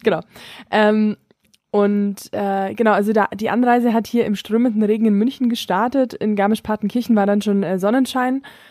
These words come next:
Dann, ähm, am zweiten Tag muss ich, ist auch ganz wichtig, muss ich erzählen, weil an, nicht nur ich bin, wie, ich, ich bin heil geblieben, sondern an Gisela ist nämlich auch alles wieder heil. Ich hab mich nämlich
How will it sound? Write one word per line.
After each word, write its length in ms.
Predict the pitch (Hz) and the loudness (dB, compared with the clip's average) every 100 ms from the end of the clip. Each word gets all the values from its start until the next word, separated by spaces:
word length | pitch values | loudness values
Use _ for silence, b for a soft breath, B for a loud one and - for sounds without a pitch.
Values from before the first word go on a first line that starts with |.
| B B - | B B 0
Dann, 320 | 208 202 208 | 2 4 2
ähm, 440 | - 202 202 202 - _ - | 0 0 2 0 -2 _ -4
am 160 | 214 190 | -2 0
zweiten 340 | 202 233 240 | 0 0 0
Tag 300 | 220 233 220 | 2 2 2
muss 160 | 220 208 | -2 -2
ich, 140 | 214 | -6
ist 160 | - 196 | -8 -6
auch 160 | 214 | -2
ganz 180 | 214 190 | -2 0
wichtig, 300 | 208 - 185 | -2 -2 -2
muss 120 | 185 | -2
ich 80 | 190 | -2
erzählen, 380 | 196 - 208 208 | -6 0 2 4
weil 140 | 196 | 2
an, 260 | - 196 196 - | 2 0 -2 -4
nicht 260 | 220 208 | -2 2
nur 80 | 214 | 2
ich 160 | 220 - | 0 0
bin, 360 | 240 220 202 | 2 2 0
wie, 100 | 208 - | -6 -6
ich, 260 | 208 190 - | -8 -10 -16
ich 120 | - | -12
bin 160 | 202 170 | -6 0
heil 160 | 202 | 0
geblieben, 420 | 190 180 214 277 233 | 0 0 2 2 2
sondern 280 | 208 202 | 2 2
an 120 | - 190 | 2 0
Gisela 320 | 202 208 190 | 2 2 2
ist 100 | 185 | 0
nämlich 180 | 185 - | -4 -6
auch 100 | 170 | -6
alles 300 | 165 165 160 | -4 -4 -2
wieder 300 | 226 202 170 | 0 0 0
heil. 200 | 170 202 | 0 -2
Ich 140 | 202 | -4
hab 140 | 202 - | -10 -8
mich 100 | 190 | -2
nämlich 320 | 190 190 | -2 -2